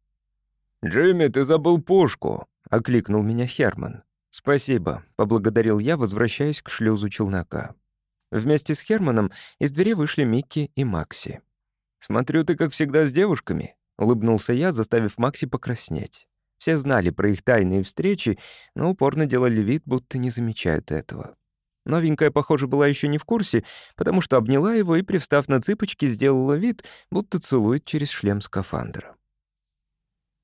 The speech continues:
Анализатор закончил свою работу, по визору побежали строки текста. "Херман, ты лучше в этом разбираешься", — обратился я к нему.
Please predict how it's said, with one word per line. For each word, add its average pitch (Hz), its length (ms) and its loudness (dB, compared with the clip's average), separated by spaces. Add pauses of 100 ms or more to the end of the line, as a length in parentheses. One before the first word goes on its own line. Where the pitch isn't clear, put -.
(120)
Анализатор 180 580 0
закончил 196 500 0
свою 170 260 0
работу, 170 400 2
по 131 160 2
визору 156 380 0
побежали 147 440 0
строки 101 460 -2
текста. - 600 -6 (840)
"Херман, 139 380 4
ты 147 100 0
лучше 160 300 2
в 127 40 2
этом 107 260 4
разбираешься", — 110 720 0 (280)
обратился 110 580 2
я 104 40 0
к - 80 -8
нему. 107 360 -2